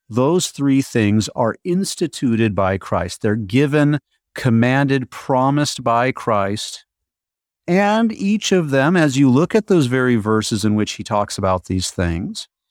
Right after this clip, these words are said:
each of them he promises that they actually give the forgiveness of sins. That's very fundamentally important because we'll see in a minute how this differs then from,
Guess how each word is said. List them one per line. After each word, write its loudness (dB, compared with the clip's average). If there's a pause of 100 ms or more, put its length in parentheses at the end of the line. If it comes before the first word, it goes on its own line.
(280)
each 0
of 0
them 2
he -4
promises 0
that -2
they 0
actually 0
give 2 (440)
the 0
forgiveness 0
of -6
sins. -14 (640)
That's 0
very 2
fundamentally 2
important 0
because -2
we'll 0
see 0
in 4
a 2
minute 2
how 0
this 0
differs 0
then 0 (300)
from, -2